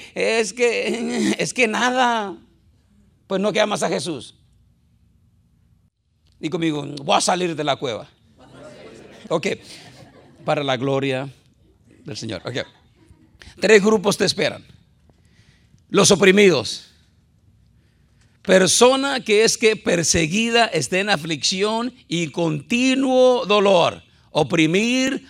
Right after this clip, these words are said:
apretar, agobiar y afligir. Respiren y ahora cantemos Cansado del Camino.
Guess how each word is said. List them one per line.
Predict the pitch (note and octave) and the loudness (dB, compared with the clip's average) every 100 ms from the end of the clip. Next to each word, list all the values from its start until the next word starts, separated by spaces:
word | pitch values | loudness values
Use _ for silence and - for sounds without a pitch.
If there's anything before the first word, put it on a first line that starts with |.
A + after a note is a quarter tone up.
| - | -2
apretar, | D3 C#3+ D3+ D#3 F#3 G#3 A3+ A#3+ A#3 - - | 0 0 0 2 4 6 6 4 2 -2 -4
agobiar | D3 D3 D3 E3 G3 G#3 G#3 F#3 - | -2 0 2 4 4 6 4 2 -4
y | C#3 | 0
afligir. | F3 E3 D3 D#3+ C3 G#2 D#3+ | 0 2 0 0 0 -4 -8
Respiren | D3+ G#3 A3 A3 G#3 - - - - | -8 -4 -2 -2 -4 -10 -16 -16 -4
y | D3+ | 0
ahora | F3+ F3+ | 2 2
cantemos | E3+ D3 G3 G3+ - | 0 0 -2 -2 -2
Cansado | D#3 D3 - D#3+ D3 | -2 0 0 -2 -4
del | C3+ | -6
Camino. | A2 A#2+ A2 G2 | -8 -8 -10 -14